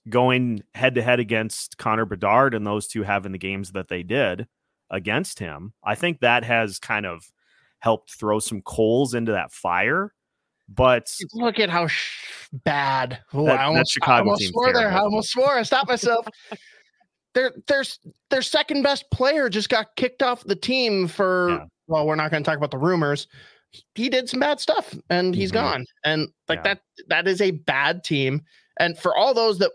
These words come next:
Speaker 2: say, like, "Oh, let's go for Celebrini," me and the Sharks fans, which I'm an honorary Sharks fan now that, uh,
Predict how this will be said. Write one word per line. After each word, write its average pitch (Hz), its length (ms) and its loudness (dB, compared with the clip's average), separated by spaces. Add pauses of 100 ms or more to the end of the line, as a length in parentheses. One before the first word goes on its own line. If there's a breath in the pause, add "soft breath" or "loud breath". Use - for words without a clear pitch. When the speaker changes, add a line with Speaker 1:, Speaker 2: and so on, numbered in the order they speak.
(140)
Speaker 2:
say, 170 240 2
like, 160 300 2
"Oh, 151 260 2
let's 147 240 0
go 156 180 2
for 156 140 -2
Celebrini," 151 720 0 (1040)
me 175 200 2
and 220 120 0
the 180 40 0
Sharks 190 380 0
fans, 147 380 0
which 143 200 0
I'm 143 220 0
an 135 320 0
honorary 143 460 0
Sharks 143 320 -2
fan 135 240 -2
now 131 180 0
that, 131 300 -2
uh, 127 240 0